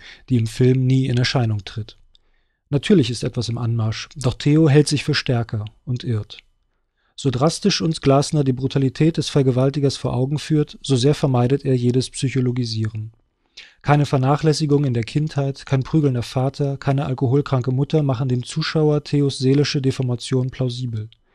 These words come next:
Wir erleben den Triebtäter allein im Hier und Jetzt, in seiner Sprachlosigkeit und seinem Leiden, im vergeblichen Ringen mit sich selbst.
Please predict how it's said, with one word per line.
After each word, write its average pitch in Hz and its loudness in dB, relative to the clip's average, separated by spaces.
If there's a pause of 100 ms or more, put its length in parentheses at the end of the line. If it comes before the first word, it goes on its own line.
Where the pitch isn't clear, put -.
(420)
Wir 139 6
erleben 165 6
den 147 2
Triebtäter 175 -2
allein 139 2
im 143 0
Hier 143 0
und 123 -4
Jetzt, 135 -4
in 135 -8
seiner 123 -2
Sprachlosigkeit 139 -2
und 131 -6
seinem 113 0
Leiden, 131 -2 (320)
im 131 -2
vergeblichen 139 0
Ringen 127 -2
mit 127 -6
sich 123 -6
selbst. 110 -6